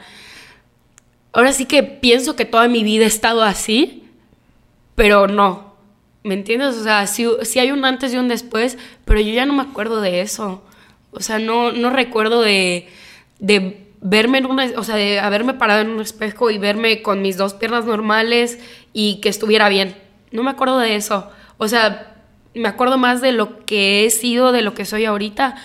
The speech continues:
que de lo que era antes. Y yo creo que eso, pues, sí ha ayudado a, a, a evolucionar, a que yo creciera como persona.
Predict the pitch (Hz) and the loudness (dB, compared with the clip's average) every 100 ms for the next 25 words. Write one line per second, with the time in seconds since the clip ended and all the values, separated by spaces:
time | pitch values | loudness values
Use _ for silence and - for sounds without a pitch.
0 | - - - 202 196 196 202 202 196 190 | -20 -14 -6 -4 -6 -6 -4 -2 -4 -6
1 | 202 208 202 202 208 240 240 208 190 - | -8 -10 -8 -8 -4 -6 -2 -2 -2 -8
2 | - - - - - 220 214 240 226 208 | -20 -20 -20 -14 -6 -6 -2 0 2 2
3 | 196 190 - _ _ _ - 220 208 190 | -2 -6 -12 _ _ _ -6 -2 0 -2
4 | - - 233 247 262 254 220 220 233 214 | -4 -4 0 0 2 2 2 2 2 4
5 | 190 180 175 180 - - 190 185 180 - | 4 2 -2 -6 -10 -4 -2 -2 -4 -6
6 | - 190 185 185 190 185 196 180 185 214 | -4 -2 -2 -4 -6 -8 -10 -6 -2 -2
7 | 220 214 208 190 233 208 208 208 202 190 | -4 -6 -6 -4 -6 -4 -6 -4 -8 -8
8 | - - 196 214 269 | -12 -12 -8 -6 -6